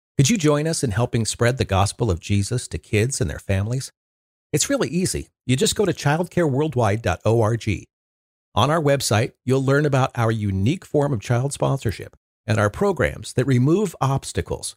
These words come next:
so they're no longer a distraction to hearing the gospel message, and it helps kids live out the life God has planned for them.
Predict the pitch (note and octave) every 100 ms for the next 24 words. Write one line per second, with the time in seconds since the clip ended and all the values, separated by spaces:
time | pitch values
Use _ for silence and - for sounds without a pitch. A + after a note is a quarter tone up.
0 | _ - B2+ C3 C3 C3+ F#3+ D3 D3 D3
1 | C#3 A2 G#2+ F2 - A#2 A#2+ - G2 D2
2 | F2 - D#3+ C#3+ A#2+ F#2+ A#2 A2 G#2 G2
3 | A#2+ - - - _ _ _ _ - B2
4 | B2 - F#3 - - C3+ B2+ A#2 F2+ A2+
5 | A#2+ G#2+ - G2+ F#2 G2+ - G#2+ G2+ G2
6 | F2+ - - A2 G2 D#2 D2+ B1+